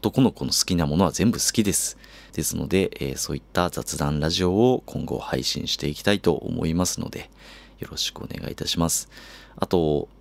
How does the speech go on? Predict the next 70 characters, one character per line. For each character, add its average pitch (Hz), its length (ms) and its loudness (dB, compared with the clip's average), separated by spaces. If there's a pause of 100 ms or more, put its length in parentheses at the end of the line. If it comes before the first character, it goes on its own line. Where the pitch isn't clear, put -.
(160)
美 113 120 2
術 208 260 6
大 202 180 6
学 69 360 -2
出 - 340 0
身 71 60 -2
と - 80 -4
い 76 60 2
う 73 80 2
の 69 100 -4
も - 100 -6
あ - 40 -8
っ - 40 -14
て、 - 380 -8 (340)
そ - 180 -4
う - 40 0
い - 20 -2
う - 60 -6
ア 78 120 0
ー - 40 0
ト 80 120 -6
関 78 200 -4
係 - 120 -10
だ - 100 -10
っ - 20 -20
た - 140 -18
り - 40 -12
と - 100 -18
か、 - 160 -8
美 - 80 -12
術 - 300 -8
系 - 160 -6
の 90 140 0
お 80 40 0
話 76 320 0
な 87 60 4
ん 101 60 0
か 135 100 6
も 131 80 6
し - 120 -4
て 73 100 -2
い 71 60 -4
け - 100 -6
れ - 100 -4
ば - 120 -10
な、 95 180 4
な 69 100 -6
ん - 40 -16
て - 280 -12
思 110 120 -12
っ - 20 -16
て - 160 -12
お - 20 -12
り - 80 -8
ま - 100 -4
す。 - 240 -6 (360)
あ - 40 -20
と、 139 120 -4
中 - 260 4
央 143 140 6
線 135 260 4
が 117 420 4
す - 140 0
ご 110 120 0
く - 200 -4
好 - 60 -8
き - 240 -2
な - 100 -6
の - 160 -8
で、 - 220 -4